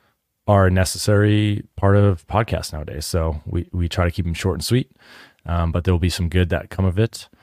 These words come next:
Um, but to your point, Chris, I don't remember at all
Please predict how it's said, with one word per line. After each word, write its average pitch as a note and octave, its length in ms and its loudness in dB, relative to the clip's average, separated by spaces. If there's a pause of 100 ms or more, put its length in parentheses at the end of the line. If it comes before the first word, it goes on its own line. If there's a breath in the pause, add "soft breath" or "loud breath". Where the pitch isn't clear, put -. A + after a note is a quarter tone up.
(380 soft breath)
Um, E2 320 -4
but F#2+ 280 -4
to - 100 2
your G#2 80 6
point, F2+ 220 0
Chris, - 400 -4 (160)
I F2+ 120 2
don't F#2 220 2
remember E2+ 540 0 (260)
at F2 140 0
all D#2 400 -4